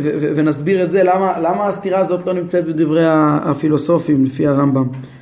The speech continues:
ונמצאת דווקא בדברי חכמי ישראל. אנחנו נראה, זה גם נושא עמוק,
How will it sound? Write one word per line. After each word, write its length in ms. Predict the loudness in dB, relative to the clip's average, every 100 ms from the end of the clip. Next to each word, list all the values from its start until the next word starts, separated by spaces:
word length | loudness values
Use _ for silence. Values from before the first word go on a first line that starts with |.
| -10 -2
ונמצאת 360 | 0 2 2
דווקא 300 | 2 0 -2
בדברי 440 | -2 -2 -2 -2 -2
חכמי 300 | -4 -4 -4
ישראל. 460 | -4 -2 0 0 0 -8 -20 -20 -20 -20 -20 _ _ _ _ _ _ _ _ _ _ _ -20 -20 -20 _ _ -20 -20 -20 -20 _ _ _ _ _ _ _ -2
אנחנו 360 | 0 0 2
נראה, 460 | 2 4 6 6 4 0 -10 -18 -4
זה 120 | 0
גם 200 | 4 4
נושא 320 | 2 2 2
עמוק, 480 | 2 2 2 0 -6